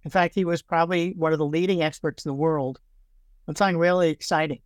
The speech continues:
the chemistry of concrete. It actually isn't very exciting, but in fact, it's very important. And he was an incredibly accomplished scientist. He had written over sixty academic papers.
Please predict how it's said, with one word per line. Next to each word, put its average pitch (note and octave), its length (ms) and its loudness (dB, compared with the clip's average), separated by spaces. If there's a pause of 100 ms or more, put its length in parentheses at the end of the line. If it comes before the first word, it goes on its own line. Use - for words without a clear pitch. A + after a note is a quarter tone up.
(500)
the C#3 80 -8
chemistry E3+ 560 0
of C#3 100 -6
concrete. C#3 680 -4 (960)
It - 60 -2
actually F#3 280 2
isn't F3 220 -2
very B2 160 -2
exciting, B2+ 420 -6 (760)
but F3 160 4
in E3+ 60 -10
fact, F3 240 2
it's D#3 100 -10
very D3+ 160 0
important. G#3+ 440 0 (960)
And E3+ 100 -2
he B3 120 2
was C4 160 2
an G3 80 -2
incredibly G#3 500 -2
accomplished E3+ 460 -4
scientist. D3 580 -4
He D#3+ 60 -2
had C#3 100 -2
written F3+ 240 -4
over D3+ 160 0
sixty - 540 -4
academic D3 560 -4
papers. - 520 -4